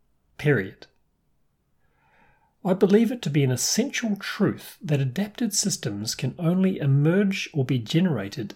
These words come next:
iteratively in an ongoing dance between a system's form and its context. I'm going to let Christopher Alexander drive the point home. These words of Christopher's come from, again, from the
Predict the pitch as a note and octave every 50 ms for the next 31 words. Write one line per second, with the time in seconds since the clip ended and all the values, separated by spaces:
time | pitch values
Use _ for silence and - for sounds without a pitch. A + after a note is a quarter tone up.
0 | _ _ _ G3+ F#3+ G3+ E3 A#2 - - - - - G2+ G2 B2+ D3 - _ _
1 | _ _ _ _ _ - D#3 C#3 D3 D3 - - F3 G3 G#3+ G#3+ G#3 G#3 G3+ G3+
2 | F#3+ E3 C3 C3 A2+ A2 A2+ A2+ - - - - - C#3+ A#2+ A2+ G#2+ - - F3
3 | D3+ - - F#3+ F3+ D#3+ - - - - - G3+ F3 A#2 G2 G2 G2+ - D#3 C3+
4 | C3+ - - - - - G3+ F#3+ - - C3+ - - - - - - - _ _
5 | _ _ _ _ _ _ _ _ _ _ _ _ _ _ _ _ F#3 E3 G3+ A#3
6 | G#3+ - E3 C3+ D3 E3 D3 A2 - - _ - - E3 - - C#3+ D3+ C#3+ -
7 | C#3 C3+ B2 A2 B2+ C#3 C#3+ C#3 G#2+ - - - C#3+ - _ _ _ _ _ -
8 | _ _ _ _ _ _ _ _ _ _ _ _ _ _ _ _ - - C#3 A#2+
9 | A#2 G#2 - C#3 C3+ - - A2 G#2 - - - E3 D3+ A2 F#2+ - - C3 -
10 | _ _ _ _ _ _ _ _ E3 - _ _ - D3 C3 C3+ - A#2 A2 G#2+
11 | G2+ - - - - _ _ _ _ _ _ _ _ _ _ _ _ F#3 C#3 A2+
12 | - - C#3+ C3 - C3+ A#2+ A2 G#2 - - - G#2+ G#2 G2+ - - A2 G#2 G#2+
13 | A2+ A2+ A2 G#2+ G2 - A2 G2+ G2+ G2 G2+ C3